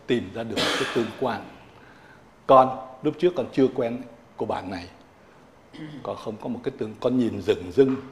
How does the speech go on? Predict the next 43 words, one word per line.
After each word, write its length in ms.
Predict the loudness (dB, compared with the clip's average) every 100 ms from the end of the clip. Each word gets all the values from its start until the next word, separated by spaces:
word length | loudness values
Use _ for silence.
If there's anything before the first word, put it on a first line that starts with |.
| -20 -20 -20 -20 -20 -4
Khi 160 | -2
con 260 | 0 -2 0
đã 120 | -2
lập, 240 | 0 0 -2 -10 -8
con 120 | -8 -8 -6
quen, 280 | 2 4 4 0 -14 -20 -12 -4
biết, 220 | 0 0 -2 -16 -6
hiểu 260 | -2 0 0
nhau 220 | -2 -2
rồi, 120 | -4 -10 -16 -20 -14
con 180 | -8 -6
bắt 100 | -6
đầu 120 | -8 -10 -10
có 100 | -10
một 160 | -10 -6
cái 100 | -2
liên, 320 | -2 -2 -6 -16 -20 -20 -20 -18 -12
cái 100 | -6
tương 160 | -6 -6 -6
quan. 260 | -8 -8 -14 -20 -20 0
Đầu 160 | 0 4
tiên 140 | 4 4
là 80 | 0
bạn. 180 | -6 -8 -16 -20 -20 -20 -20 -20 -20 -14 -6
Đúng 100 | -4
không? 140 | -4 -4
Đầu 140 | 4 6
tiên 140 | 8 6
là 80 | 4 2
làm 240 | 2 4
quen 240 | 4 4
được, 360 | 4 2 0 -16 -12
đã 120 | -2 2
là 140 | 2
giỏi 220 | 2 -2 -2
rồi. 180 | -4 -4 -12 -20 -20 -20 -20 -20 4
Trở 180 | 8 8
thành 160 | 8 8
người 160 | 8 8
bạn, 200 | 6 0 -2 2
giỏi 180 | 2 2
thứ 80 | 2
hai. 320 | 4 4